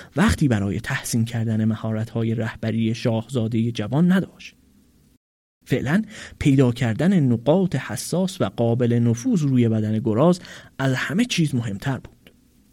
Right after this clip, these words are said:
گراز غول‌پیکر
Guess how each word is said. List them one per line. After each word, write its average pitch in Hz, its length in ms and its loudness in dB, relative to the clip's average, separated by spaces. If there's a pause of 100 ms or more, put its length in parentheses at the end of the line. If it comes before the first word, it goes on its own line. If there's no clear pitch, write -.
(1600)
گراز 262 320 6
غول‌پیکر 180 580 0